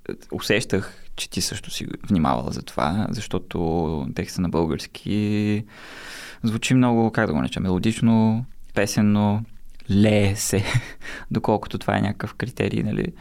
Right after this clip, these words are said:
И се чудя дали с оглед, както про-, когато превеждаме поезия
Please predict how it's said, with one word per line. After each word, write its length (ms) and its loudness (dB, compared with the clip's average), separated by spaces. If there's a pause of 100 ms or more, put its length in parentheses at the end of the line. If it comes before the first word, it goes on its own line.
(460)
И 440 6 (720)
се 200 -4
чудя 600 4 (320)
дали 580 4
с 200 -4
оглед, 220 2
както 240 0
про-, 340 0
когато 260 2
превеждаме 400 4
поезия 720 4